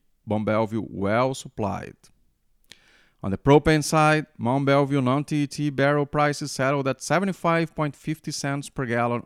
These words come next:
on December first, down almost five cents week over week, and almost ten cents per gallon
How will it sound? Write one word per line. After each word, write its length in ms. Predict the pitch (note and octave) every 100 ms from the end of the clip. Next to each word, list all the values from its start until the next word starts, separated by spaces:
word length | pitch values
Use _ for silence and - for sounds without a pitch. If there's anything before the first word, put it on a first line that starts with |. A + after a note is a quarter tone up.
| -
on 140 | A2
December 380 | A2 - G#2 A#2
first, 500 | - - F3+ - - _ _ _ _ -
down 280 | G2+ B2+ C#3+
almost 420 | - C3 B2+ - -
five 400 | - B2 F#3 G3
cents 400 | G#3+ A#3 F#3 C3
week 180 | B2+
over 280 | A2+ G#2 G#2+
week, 360 | F#2 D#2+ - - _ _ _ -
and 80 | C3+
almost 320 | E3 - -
ten 240 | F#3 E4
cents 340 | - F3+ D#3 -
per 160 | C3
gallon 380 | G#2 G2 F2